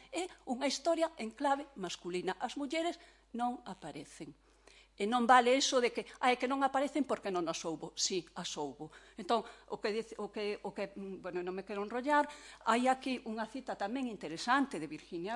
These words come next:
Woolf e tal, pero Virgi-, mm, moi interesante, por certo, eh, a mí paréceme unha autora que quen quera aprender de, bueno, a invisibilización das mulleres, eh,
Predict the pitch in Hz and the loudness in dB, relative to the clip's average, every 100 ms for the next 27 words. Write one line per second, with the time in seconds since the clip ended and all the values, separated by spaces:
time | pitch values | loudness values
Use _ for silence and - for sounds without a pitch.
0 | 247 330 285 185 - - - 185 208 - | -2 -2 -2 -4 -2 -2 -2 -4 -6 -8
1 | - 190 185 208 196 190 170 - 262 285 | -12 -10 -8 -8 -8 -10 -12 -8 -6 -6
2 | 226 190 - 262 262 269 262 - - - | -8 -12 -8 -8 -4 -4 -6 -8 -20 -12
3 | 175 180 170 - _ _ _ - 165 208 | -6 -6 -6 -14 _ _ _ -10 -4 -2
4 | 202 196 190 208 185 185 190 185 190 233 | 0 0 -2 -4 -2 0 2 0 0 0
5 | 220 220 214 214 180 - _ - 185 - | 4 4 4 0 -10 -10 _ -8 -6 -2
6 | 214 214 202 190 185 208 208 170 180 180 | 0 0 0 -6 -4 -4 -4 -4 -6 -6
7 | - - - 202 240 - 170 170 165 208 | -8 -16 -12 -6 -6 -6 -2 0 0 0
8 | 196 - 185 196 190 180 202 185 185 196 | -2 -4 -4 -6 -4 -4 -2 -4 -4 -4
9 | 180 180 190 185 190 - 190 180 185 | -4 -4 -2 -2 -4 -4 -4 -6 -6